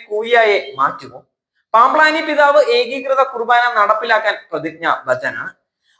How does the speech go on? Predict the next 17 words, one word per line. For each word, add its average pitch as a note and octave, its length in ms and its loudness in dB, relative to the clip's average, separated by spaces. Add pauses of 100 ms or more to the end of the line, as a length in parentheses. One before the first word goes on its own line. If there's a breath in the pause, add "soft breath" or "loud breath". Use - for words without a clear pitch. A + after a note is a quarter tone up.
(100)
അതിന് G#3 240 2 (100)
സഹായകമായ A3+ 600 2 (160)
കുരിയായയിലേ A3 600 2 (100)
വെക്കാൻ D3+ 260 -8 (100)
പറ്റൂ. - 200 -18 (440)
ഈ B3+ 180 2
വിമതന്മാരെ D4 680 4
വെച്ചുകൊണ്ട് C4 380 -4 (120)
അങ്ങനെ A3 200 -8 (140)
എന്തെങ്കിലും F#3+ 420 -8 (160)
നടക്കുമോ? C3 380 -6 (520 soft breath)
അല്ലെങ്കിൽ B3 300 2 (140)
എന്തു C4+ 340 -4
കുറ്റം C4+ 260 -2 (100)
ചെയ്തിട്ടാണ് B3+ 520 0 (140)
അവരെ D#3+ 200 2 (180)
മാറ്റുന്നത്? C3+ 560 -4